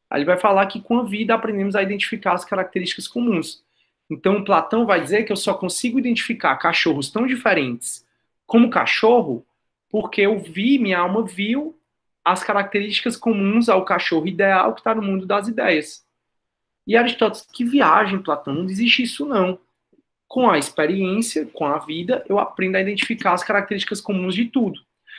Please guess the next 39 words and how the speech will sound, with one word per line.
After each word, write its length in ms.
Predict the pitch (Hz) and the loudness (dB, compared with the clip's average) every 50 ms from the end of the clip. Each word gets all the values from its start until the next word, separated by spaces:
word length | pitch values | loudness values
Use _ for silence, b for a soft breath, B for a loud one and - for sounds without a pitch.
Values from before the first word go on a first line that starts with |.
| B B B - | B B B -2
Não 180 | 160 175 165 | 0 2 2
é 140 | 165 196 285 | 2 2 0
porque 380 | - - 285 226 - - - 185 | 0 0 0 0 0 0 0 0
a 80 | 175 | 0
minha 280 | 170 170 170 165 156 147 | 0 0 0 0 2 2
alma 300 | 143 170 208 220 233 226 | 2 2 2 2 2 0
passou 540 | - 185 185 - - - - 151 180 190 190 | 0 -2 -2 -2 -4 -2 2 2 2 2 0
pelo 180 | - 160 160 | 0 -2 -2
mundo 300 | 151 151 147 151 143 139 | -2 -2 -4 -4 -4 -2
das 240 | 139 143 131 131 135 | 0 0 -2 -2 -4
ideias 720 | 156 147 135 131 127 127 156 190 226 226 220 - - - _ _ _ _ _ _ - | -10 -6 0 2 2 4 4 4 2 0 -2 -4 -10 -16 _ _ _ _ _ _ -14
que 260 | - - 202 202 190 | -8 -2 0 2 4
eu 220 | 175 190 220 254 233 | 4 4 4 2 0
consigo 640 | - - 214 196 196 - - - 202 220 233 202 208 | -2 -6 -8 -8 -6 -8 -8 -4 -2 -2 -2 -2 -4
identificar 640 | 190 160 185 185 - - - 185 - - - 165 170 | -6 -4 -4 -4 -4 -4 -6 -8 -6 -2 0 0 0
aqui, 600 | 175 - - - - 175 175 208 226 220 - - _ _ _ | 0 -4 -8 -8 -6 -4 -4 -2 -4 -4 -6 -10 _ _ _
é, 300 | - 170 170 170 170 170 | 0 2 4 4 4 2
questões, 640 | 165 165 - 175 - - - 170 170 180 175 - - - | 2 -2 -2 -2 0 -2 -2 -2 -4 -4 -6 -8 -8 -4
elementos 500 | 165 165 170 165 160 170 180 - - - | 0 0 2 2 0 -2 -4 -6 -8 -10
comuns 540 | - - 214 226 208 175 170 196 220 208 | -6 -4 -2 -2 0 0 0 0 0 0
ao 140 | 190 170 165 | 0 0 0
que 100 | 165 - | 0 -2
eu 100 | 180 165 | -2 -2
vi, 280 | 156 147 139 139 139 135 | -2 -2 -4 -4 -2 -2
né, 160 | 127 139 139 | -2 -2 0
lá, 180 | 131 123 110 110 | 0 0 -2 -2
né, 140 | 123 127 123 | -2 -4 -4
da 140 | 120 127 120 | -4 -4 -4
cama, 420 | - - - 131 135 151 139 120 | -6 -8 -8 -6 -4 -4 -4 -4
do 140 | 117 123 135 | -4 -6 -6
som, 480 | - - - - 117 135 160 151 - b b b b b b | -6 -6 -6 -6 -4 -4 -4 -4 -6 b b b b b b
do 100 | - 135 | -10 -4
que 80 | 123 160 | -2 -2
é 60 | 151 | -2
que 80 | 147 - | -2 -2
se-, 160 | - - 147 | -6 -6 -6
quer 180 | - - 147 139 | -4 -4 -6 -6
que 120 | 143 - | -6 -6
seja. 400 | - - 202 170 139 117 123 - | -4 -2 0 0 0 -2 -4 -10